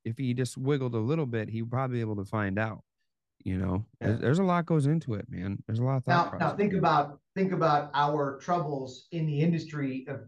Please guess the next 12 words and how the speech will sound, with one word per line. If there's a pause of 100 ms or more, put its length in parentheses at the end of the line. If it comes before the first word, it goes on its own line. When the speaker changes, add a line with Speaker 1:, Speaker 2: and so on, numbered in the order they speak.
(140)
Speaker 2:
of
engaging (380)
a
younger
generation (100)
into
construction
and
into
construction
equipment.
Speaker 1:
Yep.